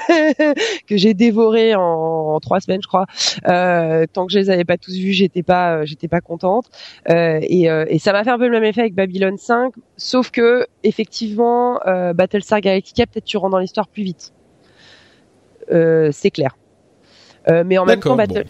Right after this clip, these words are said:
Speaker 2: bon.
Speaker 1: euh, bon, voilà.
Speaker 2: Oui, non, non, vas-y, vas-y, finis.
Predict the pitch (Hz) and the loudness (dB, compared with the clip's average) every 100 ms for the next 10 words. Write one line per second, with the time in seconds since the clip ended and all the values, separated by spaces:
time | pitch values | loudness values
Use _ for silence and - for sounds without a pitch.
0 | - 65 _ - - - - - - - | -14 -20 _ -8 -8 -8 -12 -14 -8 -8
1 | - - _ _ _ _ _ 175 254 254 | -10 -20 _ _ _ _ _ -2 -2 0
2 | 214 370 170 151 165 117 196 - 123 | 0 0 -4 -4 -6 -6 -10 -12 -12